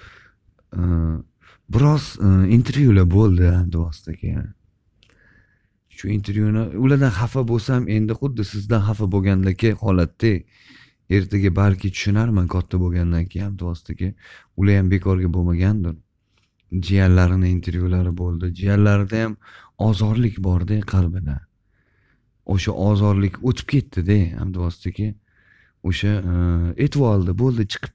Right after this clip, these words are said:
ketdi. Odam aytib olsa, chiqib ketadi-da. Unga ham rahmat. Shuni chiqarganlarga rahmat, Abduvositga. Shuni ichidagini chiqarib olganlarga rahmat. Chiqib ketdi-da, bo'ldi. Endi ichida yomon niyat qilib yurolmaydi. Chunki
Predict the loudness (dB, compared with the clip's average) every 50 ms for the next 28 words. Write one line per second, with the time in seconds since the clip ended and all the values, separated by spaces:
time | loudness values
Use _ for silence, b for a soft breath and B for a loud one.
0 | -4 -2 -2 -2 -4 -6 -4 -4 -4 -4 -6 -8 -6 -6 -4 -2 -2 -4 -4 -4
1 | -4 -4 -2 -2 -2 -2 -2 -2 -4 -4 -4 -4 -6 b b b b b b b
2 | _ -14 -12 -10 -10 -6 -4 -4 -2 -2 -2 -2 -4 -4 -6 -8 -8 -8 -10 -14
3 | _ _ b b b b b b b b _ 0 0 2 2 2 2 2 2 2
4 | 0 0 0 -2 -2 -2 -2 -4 -6 -10 -10 -8 -6 -6 -6 -6 -8 -10 -8 -4
5 | -4 -2 -2 0 0 0 2 0 0 0 0 -2 -2 -4 -6 -6 -4 -2 -2 -2
6 | -2 -4 -4 -4 -6 -6 -8 -8 -10 -14 -12 -10 -10 -10 B B B B B B
7 | B B -8 -6 -4 -4 -4 -6 -8 -8 -2 0 0 2 2 2 0 -2 -2 -6
8 | -8 -6 -4 -4 -4 -2 -2 0 0 2 2 2 2 4 6 6 6 4 4 4
9 | 2 2 0 0 -4 -8 -14 -20 -20 -20 -20 _ b b b b b b b b
10 | -12 -8 -6 -6 -2 0 2 2 2 0 0 2 2 2 4 4 4 6 6 6
11 | 6 4 4 4 2 2 0 0 0 0 2 4 4 4 4 4 2 2 2 2
12 | 2 2 0 0 -2 -2 0 2 2 2 4 2 2 2 0 -2 -6 -10 -16 _
13 | _ _ _ _ _ _ _ _ _ _ _ _ _ _ _ _ _ _ _ _
14 | -4 -2 -2 -2